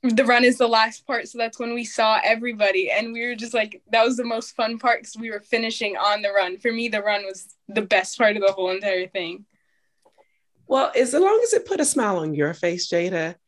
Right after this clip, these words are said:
Speaker 2: I'm here for it. It was the best
Speaker 1: <laughs>
Speaker 2: part for you. I'm here for it because you, you had a rough start.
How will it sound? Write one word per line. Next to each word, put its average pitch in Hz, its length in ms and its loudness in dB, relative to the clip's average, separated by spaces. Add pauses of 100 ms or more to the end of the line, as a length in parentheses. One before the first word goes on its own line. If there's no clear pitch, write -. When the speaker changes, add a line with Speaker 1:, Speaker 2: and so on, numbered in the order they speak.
(260)
Speaker 2:
I'm 240 200 0
here 180 260 0
for 139 320 -4
it. - 160 -10 (320)
It 214 100 4
was 339 140 2
the 202 100 2
best 285 320 4
Speaker 1:
<laughs> - 80 -20
Speaker 2:
part 190 260 0
for 190 100 0
you. 220 420 -4 (280)
I'm 247 260 -2
here 185 240 -2
for 165 220 0
it 151 60 -4
because 185 260 -2
you, 240 100 -8 (520)
you 330 120 4
had 370 160 2
a 285 60 4
rough 254 260 0
start. 233 540 -2